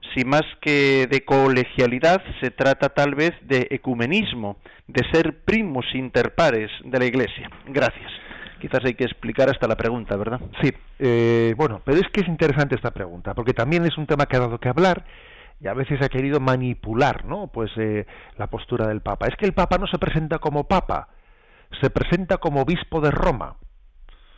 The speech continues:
Speaker 2: ¿Y por qué, eh, por qué hace esto? ¿Por qué no es obispo? O sea,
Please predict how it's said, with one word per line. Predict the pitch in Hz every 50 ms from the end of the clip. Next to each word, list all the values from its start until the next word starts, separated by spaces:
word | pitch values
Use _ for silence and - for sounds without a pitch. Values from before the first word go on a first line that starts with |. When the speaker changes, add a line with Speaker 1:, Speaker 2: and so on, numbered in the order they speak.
| - - _ _ - - _ _ _ - - - - _ - _ -
Speaker 2:
¿Y | 73 78 78 80 85 85 82 85 82 82 76 - - - - - - - -
por | - - -
qué, | - 151 156 147 135 - - - - - -
eh, | - - 113 123 - 120 110 110 107 107 107 104 104 101 -
por | - 110 104 -
qué | - - 151 156 151 151 147 147 147 143 139 139 135 135 135 139
hace | 135 131 - - 151
esto? | 170 170 - - - - 180 208 220 - _ _ _ _ - - _ _ _ _ _
¿Por | _ - 123
qué | - - 135 135
no | 131 131
es | 120 -
obispo? | 120 117 127 120 - - 139 127
O |
sea, | 110 - 107